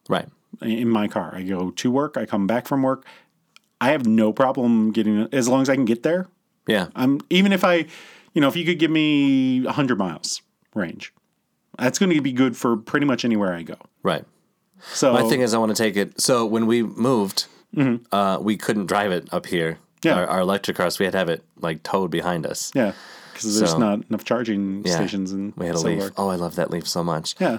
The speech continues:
Speaker 1: Also, it did very poorly in the cold weather of Michigan.
Speaker 2: The batteries, like, the cold just drains them. And
Speaker 1: Yeah, the batteries. They were
Speaker 2: Yeah.
Speaker 1: bad.
Speaker 2: They're just not designed for that kind of thing.
Speaker 1: No.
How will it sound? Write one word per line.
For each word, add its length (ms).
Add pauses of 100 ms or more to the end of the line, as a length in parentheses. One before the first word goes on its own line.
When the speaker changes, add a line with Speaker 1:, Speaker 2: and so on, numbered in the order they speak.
Speaker 1:
Also, 420
it 140
did 180
very 320
poorly 540
in 80
the 80
cold 320
weather 220
of 80
Michigan. 560
Speaker 2:
The 100
batteries, 760
like, 260
the 160
cold 300
just 180
drains 300
them. 160
And 160
Speaker 1:
Yeah, 180
the 120
batteries. 880
They 80
were 140
Speaker 2:
Yeah. 200
Speaker 1:
bad. 480 (160)
Speaker 2:
They're 100
just 160
not 160
designed 300
for 60
that 140
kind 140
of 60
thing. 180 (240)
Speaker 1:
No. 100